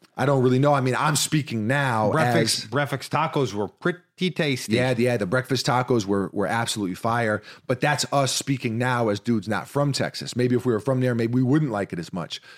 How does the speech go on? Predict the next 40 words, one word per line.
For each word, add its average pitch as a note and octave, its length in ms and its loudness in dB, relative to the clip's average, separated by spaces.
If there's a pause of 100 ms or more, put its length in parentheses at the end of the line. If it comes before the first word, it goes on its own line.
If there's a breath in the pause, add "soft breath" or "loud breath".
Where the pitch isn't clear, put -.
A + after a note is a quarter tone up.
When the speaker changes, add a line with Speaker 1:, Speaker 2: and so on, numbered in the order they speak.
(180 loud breath)
Speaker 1:
But C3 260 0 (220 loud breath)
I'll E3 160 4
Speaker 2:
Wha- D3+ 40 6
Speaker 1:
go F3+ 120 6
with, D3 160 4
I'll F3+ 160 4
go F#3+ 100 6
with C#3+ 160 4
breakfast A#2 360 -2
tacos. G#2+ 440 -2
Speaker 2:
What C#3 160 2
a B2+ 40 0
burger. A2 440 -4 (240)
Speaker 1:
I'll D3+ 140 2
go, D#3+ 220 4
I, C3+ 160 2 (120)
I, C3+ 200 0
I'll C#3 180 2
go C#3+ 160 2
breakfast A#2+ 400 0
tacos G2 400 -2
with G2 100 0
it. A#2 140 -2
I G#2 100 -2
thought G#2+ 220 -2
that F#2+ 120 -4
those G2 200 0
were F#2+ 80 -2
fire G2 340 0
when F2+ 140 -2
we F2+ 80 -2
visited F2+ 480 -2
Speaker 2:
Yeah, C3+ 180 2
Speaker 1:
Austin. F#2 300 -2 (120)
Speaker 2:
I C3+ 120 -2
agree. A#2 240 0
Speaker 1:
Um, A#2 400 0 (600 loud breath)
now, B2+ 260 2
sports G3 420 2
teams, D#3+ 480 2